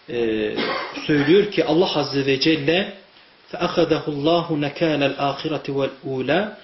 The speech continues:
Allah diyor başkasına ibret olması için onu hem dünyada hem de ahirette azabıyla, e, cezalandırdı. Bazen hakikaten kardeşlerim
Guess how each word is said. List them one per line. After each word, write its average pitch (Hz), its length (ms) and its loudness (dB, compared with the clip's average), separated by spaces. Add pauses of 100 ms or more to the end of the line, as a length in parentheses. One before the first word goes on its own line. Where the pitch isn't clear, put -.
(300)
Allah 196 380 2
diyor 151 240 2
başkasına 160 540 -2
ibret 180 420 0
olması 165 460 0
için 151 340 -4
onu 214 340 2 (540)
hem 175 220 -4
dünyada 139 600 -2
hem 147 200 -4
de 127 120 -2
ahirette 147 760 -6 (440)
azabıyla, 135 960 -2 (340)
e, 113 200 -6 (840)
cezalandırdı. 110 920 -8 (320)
Bazen 233 300 2
hakikaten 156 680 -6
kardeşlerim 135 720 -4